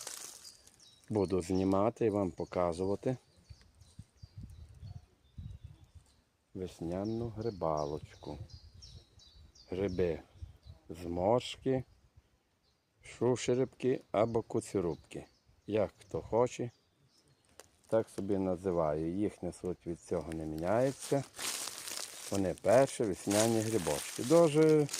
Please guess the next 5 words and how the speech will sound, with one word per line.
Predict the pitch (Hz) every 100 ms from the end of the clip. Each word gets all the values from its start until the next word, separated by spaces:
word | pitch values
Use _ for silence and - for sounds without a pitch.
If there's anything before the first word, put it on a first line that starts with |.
| - - - - - -
досить | 131 160 - 156 143 - - - - - - - - - -
смачні, | - 139 139 - 92 85 82
я |
вам | 80 85 -
скажу. | - 135 139